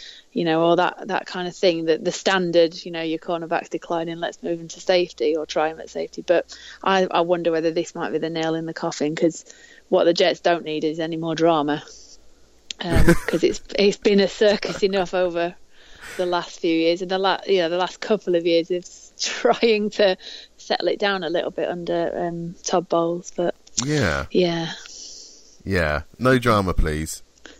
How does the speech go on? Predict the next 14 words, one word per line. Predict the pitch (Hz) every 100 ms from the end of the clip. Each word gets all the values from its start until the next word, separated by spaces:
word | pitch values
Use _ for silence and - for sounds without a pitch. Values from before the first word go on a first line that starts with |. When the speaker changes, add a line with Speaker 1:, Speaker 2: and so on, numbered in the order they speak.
| -
Speaker 1:
No | 233 254
drama, | 240 214 190
please. | 175 185 185
We're | 185 196
Speaker 2:
<laughs> |
Speaker 1:
Jets | 196 202 202 -
fans. | - 175 214 196
Speaker 2:
You've | 117
had | 123
enough. | 113 110 90 -
Speaker 1:
We've | 220
had | 220 233
enough. | 240 220 233
I | -